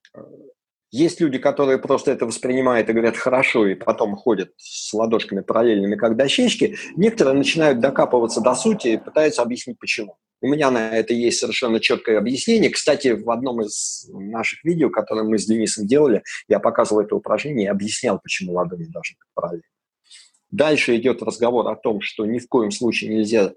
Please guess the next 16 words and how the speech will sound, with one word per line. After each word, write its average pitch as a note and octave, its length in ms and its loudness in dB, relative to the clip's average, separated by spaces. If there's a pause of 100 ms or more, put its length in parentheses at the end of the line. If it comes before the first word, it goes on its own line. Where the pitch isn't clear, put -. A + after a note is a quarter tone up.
поднимать G#2 560 0
плечи, A#2+ 400 2
но G#2+ 160 2
это G#2 160 -2
и - 20 -2
так - 200 -6
всем G#2+ 200 -4
понятно. E3+ 520 -2 (500)
Но A2+ 140 4
помимо B2+ 420 2
того, A#2+ 260 4
что F#2+ 640 -2
мы G2 160 -2
причиняем G2+ 680 0
вред G2+ 340 2
своим G2 580 -4